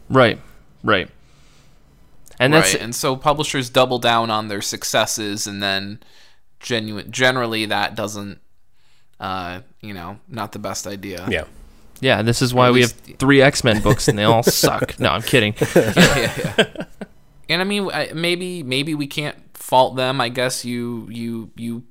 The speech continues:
Speaker 2: figure out where the gold is and you just keep mining until it's gone. Uh, I,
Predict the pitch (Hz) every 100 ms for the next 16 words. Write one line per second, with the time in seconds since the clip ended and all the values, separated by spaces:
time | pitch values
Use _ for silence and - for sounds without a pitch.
0 | - - 143 135 135 127 - 123 123 117
1 | 113 120 123 113 123 131 110 110 113 113
2 | - - 135 120 113 113 120 117 113 127
3 | 117 104 - 113 120 95 98 123 143 -
4 | - 98 101 104 113 - - - - -
5 | - - - - 87 90